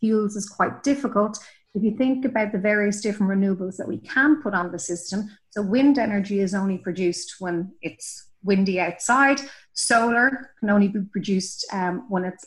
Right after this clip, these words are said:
light outside. And technology has improved sufficiently that it doesn't actually need to be sunny, it just needs to be light. But also, so if we have wind and solar, they will produce energy at different times. So we'll be able to add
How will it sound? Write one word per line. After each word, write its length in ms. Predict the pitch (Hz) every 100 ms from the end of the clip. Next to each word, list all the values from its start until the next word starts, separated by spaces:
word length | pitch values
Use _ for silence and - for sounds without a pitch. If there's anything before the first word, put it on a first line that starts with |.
| -
light 420 | 190 180 180 -
outside. 560 | - - - 151 - - - _
And 140 | 170
technology 600 | - 208 220 220 233 220
has 280 | 202 214 208
improved 440 | 208 202 196 185 180
sufficiently 680 | - 175 214 214 214 208
that 180 | 196 185 _ -
it 100 | -
doesn't 280 | 202 202
actually 320 | 190 190 - 185
need 140 | 185
to 100 | -
be 80 | 175
sunny, 380 | - 277 302 254
it 100 | 254
just 240 | 180 -
needs 220 | 185 -
to 80 | -
be 120 | - 165
light. 360 | 190 269 - - - -
But 280 | - 208 208 - -
also, 580 | 214 226 226 220 202
so 420 | 208 - 196 180 - -
if 140 | 196
we 100 | 202
have 200 | 214 196
wind 320 | 202 208 202 202 -
and 280 | 208 226
solar, 440 | 220 214 196 185 185
they 140 | 202 196
will 120 | 202
produce 540 | 196 202 190 190 - -
energy 380 | 185 185 196 185
at 120 | -
different 420 | 180 - 180 -
times. 360 | - 180 180 -
So 80 |
we'll 100 | 175
be 160 | 175 185
able 300 | 190 180 185 190 -
to 220 | 185 175 -
add 280 | 170 175